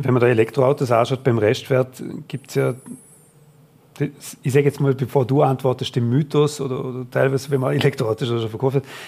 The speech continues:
der Restwert ist jetzt nicht so hoch bemessen wie bei Verbrennungsmotoren. Ähm, wie ist da eure Erfahrung oder wie sehen ihr die, die, die Entwicklung?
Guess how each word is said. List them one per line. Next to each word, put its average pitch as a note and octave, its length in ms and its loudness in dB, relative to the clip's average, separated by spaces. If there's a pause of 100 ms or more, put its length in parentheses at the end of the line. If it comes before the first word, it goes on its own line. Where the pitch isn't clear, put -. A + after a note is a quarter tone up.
(120)
der B2+ 100 4
Restwert C3 400 2
ist B2 100 -2
jetzt B2 200 -4
nicht B2+ 300 0
so C3 140 4
hoch B2 200 0
bemessen A#2 500 -2
wie A2 80 -4
bei A2 140 0
Verbrennungsmotoren. C#3+ 880 -2 (680)
Ähm, A#2+ 600 2
wie C#3 200 -4
ist - 120 -4
da C#3 60 4
eure A#2+ 260 0
Erfahrung G#2 400 2
oder A#2+ 160 2
wie C3+ 100 4
sehen B2 320 2
ihr A2+ 160 -2
die, G#2 240 -6
die, - 260 -12
die - 160 -14
Entwicklung? - 400 -16